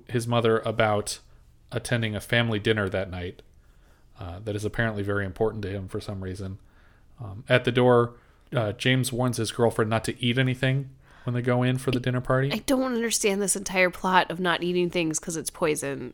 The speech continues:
Speaker 2: Like, it just, I don't,
Speaker 1: I think
Speaker 2: I don't
Speaker 1: he, he
Speaker 2: understand
Speaker 1: just
Speaker 2: most of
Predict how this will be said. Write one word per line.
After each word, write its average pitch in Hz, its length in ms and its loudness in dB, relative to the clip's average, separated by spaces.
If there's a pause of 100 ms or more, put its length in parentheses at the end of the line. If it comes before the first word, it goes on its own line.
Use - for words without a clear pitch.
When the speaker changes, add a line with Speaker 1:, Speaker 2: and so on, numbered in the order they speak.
(100)
Speaker 2:
Like, 143 240 -8
it 151 120 -6
just, - 360 -2 (280)
I 156 120 -12
don't, 170 220 -10 (200)
Speaker 1:
I 143 80 6
think 151 280 2
Speaker 2:
I 220 60 6
don't 262 100 6
Speaker 1:
he, 202 40 6
he 185 60 2
Speaker 2:
understand 156 260 4
Speaker 1:
just 156 160 8
Speaker 2:
most - 0 -
of 165 40 4